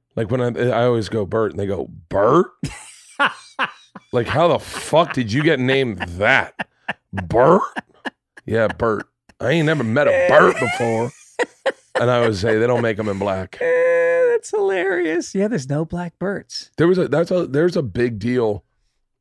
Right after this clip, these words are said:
Speaker 1: about, like, uh, for me at least, coming from Florida, I didn't know very many, I didn't know very many black people at all. I didn't know very, I didn't know any Asians.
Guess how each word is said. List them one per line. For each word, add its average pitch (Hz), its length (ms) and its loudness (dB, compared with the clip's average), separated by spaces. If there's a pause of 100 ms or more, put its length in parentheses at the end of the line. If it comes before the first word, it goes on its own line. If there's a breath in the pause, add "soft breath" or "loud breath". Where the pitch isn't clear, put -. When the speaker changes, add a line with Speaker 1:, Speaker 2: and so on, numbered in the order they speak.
(320)
Speaker 1:
about, 104 380 -2
like, 98 320 -2
uh, 90 300 -2 (1200)
for 165 120 0
me 175 200 4
at 143 60 2
least, 117 220 -2
coming 143 220 -2
from 113 140 -6
Florida, 123 280 0
I 107 60 0
didn't 123 160 0
know 107 180 0
very 104 220 -2
many, 101 320 -2
I 95 40 -2
didn't 127 140 0
know 107 100 -2
very 98 160 -4
many 92 140 -4
black 90 220 -2
people 92 180 -8
at 87 60 -6
all. 95 200 -2
I 101 40 -2
didn't 131 140 0
know 101 140 -4
very, 98 240 -4
I 78 40 -4
didn't 113 160 -2
know 104 100 0
any 117 200 0
Asians. 101 540 -4